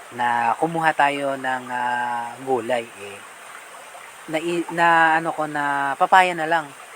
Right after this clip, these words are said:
ang, ah, pitasin kasi mas madali siya. <laughs> Madali siyang kunin at,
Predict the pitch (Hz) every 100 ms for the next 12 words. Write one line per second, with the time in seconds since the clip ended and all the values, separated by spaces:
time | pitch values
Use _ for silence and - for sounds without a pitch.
0 | - 131 127 123 123 120 135 135 - 120
1 | 110 - 117 117 127 160 156 160 156 151
2 | - - - - - - - 185 - 156
3 | 170 165 165 160 147 156 156 147 139 143
4 | 147 - - - - - - - 131 131